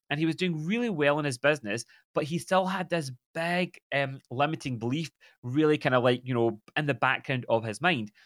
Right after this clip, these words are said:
And during a coaching session, we identified it, and it was down to the perception that he had around being a business owner, because there was a lot of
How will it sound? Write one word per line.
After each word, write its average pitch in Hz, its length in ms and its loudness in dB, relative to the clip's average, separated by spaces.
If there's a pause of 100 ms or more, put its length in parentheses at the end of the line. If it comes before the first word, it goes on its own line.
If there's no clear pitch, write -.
(280)
And 139 140 -2
during 233 320 0
a 226 100 2
coaching 165 440 -4
session, 135 340 -2
we 123 80 2
identified 143 920 0
it, 107 140 -2
and 127 100 -2
it 135 100 0
was 131 140 -6
down 214 360 4
to 120 360 0 (420)
the 123 80 -4
perception 156 720 0
that 180 120 2
he 156 160 -2
had 127 440 0 (100)
around 120 440 0
being 143 400 -2
a 147 60 0
business 123 480 -4
owner, 113 300 0 (240)
because 120 340 0
there 113 60 0
was 107 80 0
a 117 60 4
lot 123 280 4
of 117 280 4